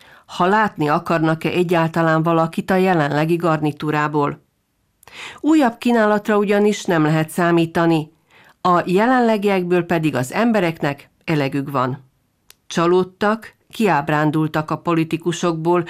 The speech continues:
akik nem állnak ki az állam és polgárai érdekeiért, nem hoznak olyan döntéseket, amelyek Szlovéniát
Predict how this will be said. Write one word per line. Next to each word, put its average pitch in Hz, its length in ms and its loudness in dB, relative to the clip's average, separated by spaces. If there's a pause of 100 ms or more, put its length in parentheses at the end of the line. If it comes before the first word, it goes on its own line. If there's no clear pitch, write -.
(180)
akik 233 300 -2
nem 262 220 4
állnak 160 420 2
ki 180 160 0
az 170 220 -2
állam 196 460 2
és 214 200 0
polgárai 151 760 0
érdekeiért, 180 880 -2 (320)
nem 285 160 0
hoznak 202 420 2
olyan 233 300 2
döntéseket, 185 840 -2 (220)
amelyek 160 480 0
Szlovéniát 190 920 0